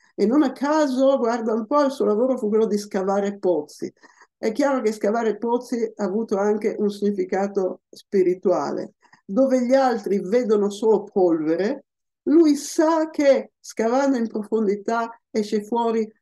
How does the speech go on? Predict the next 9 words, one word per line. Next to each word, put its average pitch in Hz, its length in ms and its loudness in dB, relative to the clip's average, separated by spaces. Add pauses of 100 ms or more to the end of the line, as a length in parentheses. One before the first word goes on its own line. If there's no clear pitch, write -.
(200)
acqua 240 420 -2
viva. 185 540 -4 (2750)
E 170 760 4 (800)
quindi, 226 580 0 (360)
guardando 180 960 2
in 196 240 -2
profondità 196 920 0
ogni 240 260 0
ebreo, 214 720 0